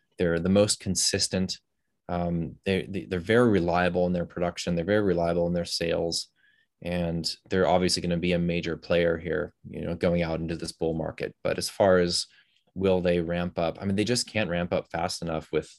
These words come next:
with the price, uh, prices moving in this way. And, um, even if we get into the forties and maybe even fifties by the end of the year, and they start putting money, well, that's winter time. They do very little well, well field development in the winter. But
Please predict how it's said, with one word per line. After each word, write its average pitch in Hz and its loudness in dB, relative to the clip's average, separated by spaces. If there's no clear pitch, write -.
with 90 -6
the 90 -2
price, - 0
uh, 82 -2
prices 92 0
moving 85 0
in 82 -4
this 80 -6
way. 85 0
And, 85 -6
um, 85 -6
even 92 0
if 87 -2
we 90 0
get 85 0
into 87 -4
the 78 -6
forties 87 0
and 82 -4
maybe 85 -2
even 82 -4
fifties 85 -2
by 80 -4
the 85 -2
end 85 -2
of 82 -10
the 85 -4
year, 87 2
and 87 -2
they 92 4
start 90 0
putting 87 -2
money, 87 -2
well, 82 -4
that's 87 -4
winter 90 -2
time. 80 -6
They 82 -6
do 82 -2
very 90 4
little 85 0
well, 82 -2
well 85 0
field 85 -4
development 80 -4
in - -8
the - -4
winter. 82 -6
But - -4